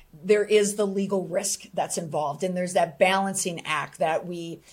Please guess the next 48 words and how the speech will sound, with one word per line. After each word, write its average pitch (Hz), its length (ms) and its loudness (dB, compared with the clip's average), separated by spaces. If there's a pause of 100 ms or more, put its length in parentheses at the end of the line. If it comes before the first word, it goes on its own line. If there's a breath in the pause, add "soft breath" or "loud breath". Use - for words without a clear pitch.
(140 soft breath)
we 220 120 -2
cannot 226 440 0
create 247 680 4
a 214 80 4
legal 214 320 2
liability, 196 800 4
but 160 260 2
we 190 140 2
also 214 400 4
need 196 380 -2
to 196 200 -2
make 185 220 -4
sure 208 340 2
that 180 260 2
we 190 140 -6
maintain 190 520 -4
our 185 120 0
trust 190 400 0
or 185 120 -4
we 180 140 -8
restore 180 520 4
it - 100 -6
quickly. 208 480 0 (220 loud breath)
It's - 100 -6
all 226 200 8
about 202 180 4
the 202 80 -2
reputation. 180 760 -4 (560 loud breath)
And 233 400 2 (140)
when 254 200 2
it 262 100 -2
comes 381 260 -2
to - 140 6
owning 285 320 2
it, 175 340 -2
you 214 80 -10
know, 220 180 2
people 254 360 2
look 226 160 2
at 214 140 0
that 202 280 6
as 190 400 2
apologizing 175 1080 4
or 202 240 0
being 269 280 -2
accountable 269 580 0
to 185 140 -6
something. 151 500 -6